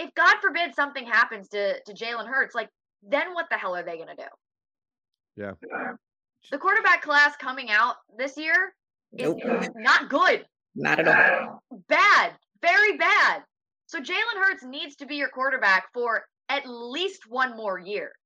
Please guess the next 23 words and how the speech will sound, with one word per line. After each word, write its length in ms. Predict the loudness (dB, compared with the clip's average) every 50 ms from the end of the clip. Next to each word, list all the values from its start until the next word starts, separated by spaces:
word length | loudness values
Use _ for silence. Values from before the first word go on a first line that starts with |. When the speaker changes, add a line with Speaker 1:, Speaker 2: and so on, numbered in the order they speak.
| _ _ _ _ _ _ _ _ -4
Speaker 1:
And 200 | -4 -4 -4 -4
you 180 | -8 -8 -8 -8
need 220 | -8 -8 -10 -8 -10
to 80 | -14
do 260 | -14 -10 -8 -8 -8 -8
something 800 | -10 -14 -12 0 2 4 4 4 0 -4 -6 -6 -6 -6 -8 -18 _ -18
to 160 | -16 -14 -10
make 260 | -8 -6 -6 -6 -6
it 160 | -4 -4 -4 -6 _
less 460 | -8 -6 0 4 6 6 6 6 2
horrible 760 | -8 -2 4 4 4 6 4 0 0 -4 -6 -6 -6 -8 -12 _ _ _ _ _ _ -4 -2
every 340 | -2 -2 -2 -4 -6 -8 -8
week 300 | -10 -14 -14 -16 -16 _ _ _ _ -20
to 240 | -18 -18 -18 -20 _ _ _ _
watch 640 | -4 2 4 6 6 6 4 0 -10 -18 -18 _ _ _ _ _ _ _ -8 -6
and 360 | -2 0 2 2 0 0 -4 _ -6
for 140 | -4 -4 -4
him 80 | -2
to 280 | -4 -6 -6 -6 -4 -4 -2 0 0
have 120 | -2 -2 -4
to 180 | -12 -12 -10 -8
deal 200 | -8 -6 -4 -2
with. 180 | -2 -2 -2